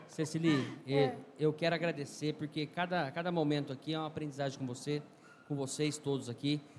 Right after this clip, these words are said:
Speaker 2: E esse salmo pra mim, e também eu acho que vale pra mim, porque eu sou uma pessoa, assim, já me falaram, "Felipe, você é sanguíneo, você é,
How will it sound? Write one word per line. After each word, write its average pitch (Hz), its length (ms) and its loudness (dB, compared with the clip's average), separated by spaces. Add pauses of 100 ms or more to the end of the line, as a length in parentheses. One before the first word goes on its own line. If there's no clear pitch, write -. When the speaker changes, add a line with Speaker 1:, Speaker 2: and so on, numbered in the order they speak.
(160)
Speaker 2:
E 139 180 2
esse 156 260 0
salmo 151 340 2
pra 139 160 2
mim, 151 460 2
e 139 80 -10
também 143 380 -6
eu 151 120 -2
acho 147 220 -4
que 151 80 0
vale 160 240 4
pra 160 100 0
mim, 139 80 0
porque 143 160 -2
eu 165 60 4
sou 165 100 2
uma 170 80 4
pessoa, 165 500 4 (320)
assim, 143 460 0 (160)
já 147 100 -2
me 185 100 2
falaram, 170 240 8
"Felipe, 196 200 -2
você 175 220 0
é - 20 2
sanguíneo, 160 460 0
você 151 260 0
é, 165 200 4